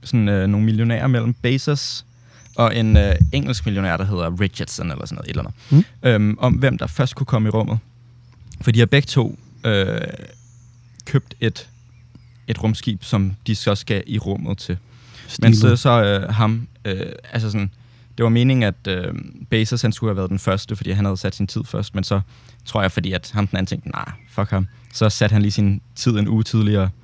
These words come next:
Speaker 1: Så han, øh, jeg tror i går eller sådan noget, eller i den her uge i hvert fald, så var han lige, øh, den
Speaker 2: Altså,
Speaker 1: første
Speaker 2: Richardson?
Speaker 1: Ja. Jeg ved ikke engang, om
Speaker 2: Stilet, han tog bare lige afsted.
Speaker 1: Så, så tog han lige
Speaker 2: Smuttur.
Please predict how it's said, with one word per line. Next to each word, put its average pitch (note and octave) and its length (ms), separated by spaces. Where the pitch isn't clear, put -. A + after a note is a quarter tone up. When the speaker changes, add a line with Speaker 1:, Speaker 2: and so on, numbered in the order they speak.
Speaker 1:
Så - 120
han, B2 220
øh, A#2+ 380
jeg G#2 80
tror - 140
i A#2+ 100
går C3+ 380
eller A2 140
sådan A#2+ 120
noget, A2+ 200
eller G2 280
i - 120
den C#3+ 200
her C3 100
uge A2+ 160
i - 20
hvert F#2+ 140
fald, G2 160
så - 160
var C#3 100
han C3 160
lige, C3+ 300
øh, A#2+ 60
den G#2+ 200
Speaker 2:
Altså, A2+ 160
Speaker 1:
første B2 340
Speaker 2:
Richardson? A2+ 420
Speaker 1:
Ja. A#2+ 140
Jeg F#2+ 140
ved G#2 80
ikke E2 120
engang, F2+ 140
om E2 60
Speaker 2:
Stilet, D#3+ 240
han D3 100
tog C#3+ 140
bare D3+ 80
lige D3 60
afsted. C#3 220
Speaker 1:
Så, D3+ 180
så E3 140
tog C#3+ 180
han C3+ 60
lige C#3 120
Speaker 2:
Smuttur. D3 200